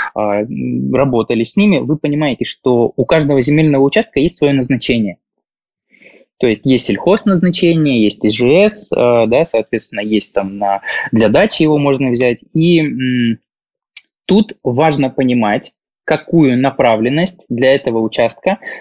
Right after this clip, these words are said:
вы закладываете, когда приобретаете этот участок. Если вы приобретаете участок сельхозназначения, значит, на нем поставить какие-то,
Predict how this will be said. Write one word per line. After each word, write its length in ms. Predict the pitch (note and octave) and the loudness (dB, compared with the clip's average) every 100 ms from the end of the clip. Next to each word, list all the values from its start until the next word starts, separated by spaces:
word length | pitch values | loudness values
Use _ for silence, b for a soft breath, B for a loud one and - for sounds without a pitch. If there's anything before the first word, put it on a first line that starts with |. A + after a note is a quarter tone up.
| B | B
вы 280 | A#2 E3+ F3 | 0 2 2
закладываете, 720 | C3 C3+ D3+ D3 D3 C#3 B2+ C3 | -2 -2 2 2 4 2 0 -4
когда 420 | B2 A#2 A#2+ C3 | -4 0 0 0
приобретаете 760 | - A#2 A2 A#2 A#2 G2 - | 0 -2 0 0 2 0 -2
этот 200 | F#2+ F#2+ | -6 -6
участок. 440 | G#2 - F#2+ - - | -6 -6 -6 -8 -4
Если 260 | C3+ - D#3+ | -4 0 0
вы 120 | E3+ | 0
приобретаете 840 | - C3+ B2 C3 D3+ C3 - G#2+ B B B | 0 0 0 0 0 0 0 -4 B B B
участок 500 | - B2 C#3 B2+ B2+ | -4 0 0 0 -4
сельхозназначения, 1000 | - A#2+ C#3 - A#2 A2+ A2+ D#3 G#3+ G#3+ C#3 | -6 -2 -2 0 -2 -2 -2 0 2 2 0
значит, 460 | C3+ C#3+ - - | 0 0 -2 -4
на 140 | A2+ A#2+ | 0 2
нем 260 | C#3 B2+ | 4 2
поставить 600 | - A#2 - C#3+ A#2+ G2+ | 0 -2 2 2 4 0
какие-то, 960 | - A2 _ C#3 A#2+ G#2 - G#2+ G2 F#2 | -4 -6 _ 2 2 2 0 2 4 2